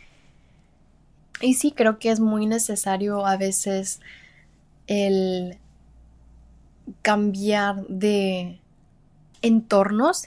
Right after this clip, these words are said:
entornos que a veces tú vas creciendo, vas volviéndote más consciente, te vas dando cuenta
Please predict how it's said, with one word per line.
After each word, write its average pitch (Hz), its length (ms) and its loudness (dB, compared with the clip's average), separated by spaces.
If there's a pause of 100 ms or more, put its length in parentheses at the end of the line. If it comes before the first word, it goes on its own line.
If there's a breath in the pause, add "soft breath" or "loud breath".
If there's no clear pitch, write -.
entornos 202 640 -2
que 220 100 -4
a 202 60 0
veces 196 500 -2 (1080 loud breath)
tú 214 720 -2 (880)
vas 226 320 2
creciendo, 220 680 -2
vas 202 360 -2
volviéndote 208 480 -4
más 208 200 -2
consciente, 202 580 -6
te - 140 -10
vas 196 180 -2
dando 202 240 -10
cuenta 190 500 -6